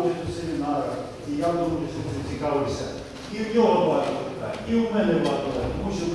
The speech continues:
не розуміємо один одного. Бо перше питання, джерело. Якщо ми будемо знати, що ми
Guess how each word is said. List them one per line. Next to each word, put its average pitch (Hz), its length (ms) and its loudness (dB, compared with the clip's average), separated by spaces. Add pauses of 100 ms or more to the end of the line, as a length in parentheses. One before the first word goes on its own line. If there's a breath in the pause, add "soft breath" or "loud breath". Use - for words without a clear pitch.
не 165 120 0
розуміємо 156 400 -2 (100)
один 147 140 0 (140)
одного. 131 300 -2 (300)
Бо 165 60 0 (160)
перше 170 280 2 (160)
питання, - 360 -4 (220)
джерело. 165 640 0 (960)
Якщо 180 180 -4
ми 220 140 0
будемо 190 260 4 (100)
знати, - 300 2 (200)
що 165 80 -6 (140)
ми 175 80 0